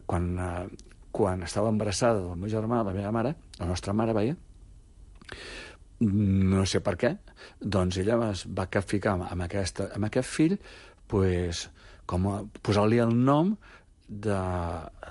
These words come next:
del germà del seu sogre, que va ser assassinat a la Guerra Civil, era sacerdot, sacerdot,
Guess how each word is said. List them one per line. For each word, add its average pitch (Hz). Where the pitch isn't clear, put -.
del 90
germà 95
del 82
seu 107
sogre, 127
que 95
va 92
ser 98
assassinat 101
a 90
la 87
Guerra 92
Civil, 143
era 90
sacerdot, 135
sacerdot, 110